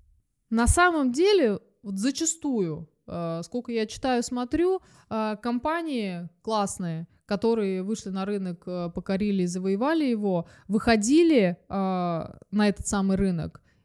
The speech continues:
без каких-либо фишек в начале. Они просто сделали изначально хорошо, сделали изначально базовый, понятный,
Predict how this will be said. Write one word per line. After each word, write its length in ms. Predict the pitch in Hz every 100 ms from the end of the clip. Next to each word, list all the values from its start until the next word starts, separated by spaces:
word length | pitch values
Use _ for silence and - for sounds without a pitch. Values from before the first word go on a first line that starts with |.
| _
без 540 | 190 185 302 339 233 190 _ _ _ _ _ -
каких-либо 720 | 208 - 311 302 226 277 226
фишек 440 | - 285 - 165 180
в 60 |
начале. 600 | 208 220 254 196 160 170 - -
Они 240 | 220 269
просто 340 | 262 285 269
сделали 540 | 202 233 240 196 175 196
изначально 560 | 202 226 247 185 165
хорошо, 560 | 165 196 202 - 302 359
сделали 500 | 262 190 220 208 202
изначально 480 | 208 202 202 320 294
базовый, 560 | 190 196 262 254 208 175
понятный, 800 | - 185 185 214 277 247 175